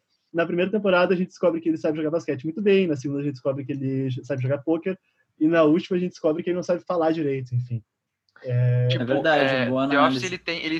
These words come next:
Speaker 2: ele fez muito bem o, aquele fenômeno que tem nas séries que chama da flanderização, né? Flanderiza-, flanderization, que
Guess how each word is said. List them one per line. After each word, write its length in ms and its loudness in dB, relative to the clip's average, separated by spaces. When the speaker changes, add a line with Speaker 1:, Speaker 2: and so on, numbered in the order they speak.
Speaker 2:
ele 140 -6
fez 220 -8
muito 280 -12
bem 280 -6
o, 300 -8
aquele 340 -10
fenômeno 920 -8
que 100 -20
tem 160 -10
nas 180 -2
séries 300 -4
que 140 -18
chama 260 -6
da 100 -2
flanderização, 880 -6
né? 200 -6
Flanderiza-, 600 -8
flanderization, 680 -4
que 300 -12